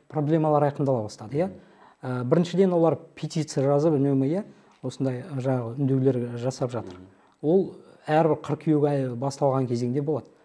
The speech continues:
Speaker 1: А карантин кезінде әйтеуір болған жоқ, өйткені онлайнда болды. Ә, енді бұл бір мәселе. Екіншіден, ә, бұрын, ә, шын мәнінде бұл жерде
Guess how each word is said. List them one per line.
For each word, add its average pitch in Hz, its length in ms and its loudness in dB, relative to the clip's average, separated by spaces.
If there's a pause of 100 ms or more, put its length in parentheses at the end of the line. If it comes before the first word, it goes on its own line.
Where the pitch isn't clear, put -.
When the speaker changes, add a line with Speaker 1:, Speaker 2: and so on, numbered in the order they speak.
Speaker 1:
А 131 100 -10
карантин 147 460 2
кезінде 143 320 0
әйтеуір 139 140 -2
болған 151 340 6
жоқ, 156 140 0
өйткені 113 240 -10 (400)
онлайнда 131 460 2
болды. 104 180 -14 (600)
Ә, 120 340 -8
енді 175 440 0 (480)
бұл 156 240 2
бір 139 220 4
мәселе. 127 400 -2 (640)
Екіншіден, 196 580 0
ә, 151 880 -4 (360)
бұрын, 165 680 0
ә, 147 60 -16
шын 196 240 -2
мәнінде 180 260 2
бұл 175 220 0
жерде 170 320 0